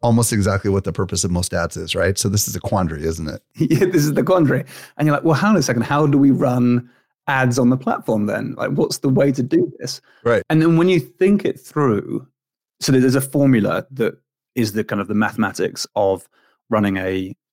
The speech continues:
Speaker 2: YouTube ad campaign. So you've got your C P M divided by your click-through rate, multiplied by your conversion rate on your website. So really, it's kinda like your cost of advertising divided by your kind of,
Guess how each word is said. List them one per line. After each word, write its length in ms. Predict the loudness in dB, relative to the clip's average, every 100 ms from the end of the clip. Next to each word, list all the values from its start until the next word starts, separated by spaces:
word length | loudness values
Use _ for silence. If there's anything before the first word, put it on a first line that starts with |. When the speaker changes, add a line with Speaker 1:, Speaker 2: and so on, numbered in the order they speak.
| -4
Speaker 2:
YouTube 300 | -2 -2 -4
ad 120 | -4
campaign. 400 | -8 -8 -8 -8
So 160 | -4 -2
you've 140 | 0 -2
got 120 | -2
your 100 | -4
C 220 | -2 2
P 220 | 2 2 2
M 280 | 0 -2 -6 _ _
divided 440 | -2 0 2 0 -2
by 520 | -6 -4 -6 -4 -6
your 320 | -2 -2 -2 -2
click-through 360 | -4 -2 -2
rate, 400 | 0 0 -2 -10 _ _ _ _ _ _ _ 0
multiplied 460 | 2 2 0 0
by 100 | 0
your 220 | 0 0 -4
conversion 520 | -4 -2 -2 -4 -6
rate 240 | -6 -8 -8
on 120 | -4 -2
your 100 | 0
website. 400 | -2 -4 -10 -14 _ -4
So 240 | 0 0 -4 _ _ _ _ _ -8 0
really, 240 | 4 4
it's 100 | 2
kinda 160 | 0 -2
like 240 | -2 -6 _
your 120 | -2
cost 280 | 0 -2 0
of 60 | 0
advertising 640 | -2 -2 -2 0 -2 -4
divided 340 | -2 0 0 0
by 100 | -2
your 160 | -2
kind 180 | -4
of, 40 | -8